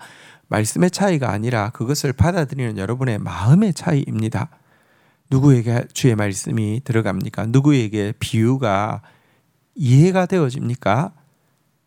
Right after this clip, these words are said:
어린아이 같은 마음, 겸손한 마음에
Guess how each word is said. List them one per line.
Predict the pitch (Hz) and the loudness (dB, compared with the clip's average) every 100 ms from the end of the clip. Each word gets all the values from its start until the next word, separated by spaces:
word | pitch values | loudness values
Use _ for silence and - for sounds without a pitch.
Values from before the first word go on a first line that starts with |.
| _ | _
어린아이 | - 110 110 104 | -2 2 2 0
같은 | 90 - - 90 107 123 | -4 -8 -8 -8 -8 -10
마음, | 92 87 90 - _ _ _ - | -10 -12 -14 -20 _ _ _ -6
겸손한 | 113 123 131 92 98 | -2 0 -2 -4 -6
마음에 | - 92 98 92 87 98 | -8 -8 -8 -8 -8 -8